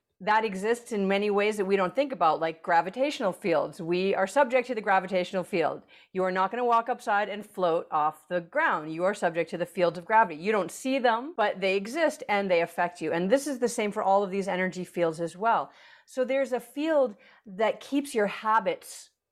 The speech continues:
to you. That's a good thing. You don't have to relearn how to start your car every time you get in it.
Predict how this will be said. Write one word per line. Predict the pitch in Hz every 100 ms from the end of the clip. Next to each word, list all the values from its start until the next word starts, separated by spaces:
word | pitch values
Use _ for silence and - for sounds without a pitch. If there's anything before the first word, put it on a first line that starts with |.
| _ -
to | - 220
you. | 180 147 -
That's | 196 208
a |
good | 165 202 196
thing. | 226 233
You | 247
don't | 202 185
have | 185
to | 185
relearn | 170 190 202 202 202
how | 202
to | 185 170
start | - 202 202
your | 202
car | 240 269 185
every | 170
time | 196 175 175
you |
get | 175 202
in | 262 175
it. | -